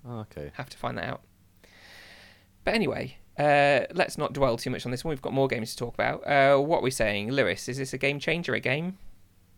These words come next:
Speaker 1: This one was an interesting one to think about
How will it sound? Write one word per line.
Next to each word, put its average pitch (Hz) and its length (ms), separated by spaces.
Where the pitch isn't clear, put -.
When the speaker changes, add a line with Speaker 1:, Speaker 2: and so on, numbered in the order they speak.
Speaker 1:
This 143 280
one 113 240
was 98 160
an 107 80
interesting 104 680
one 95 140
to 90 100
think 98 300
about 76 440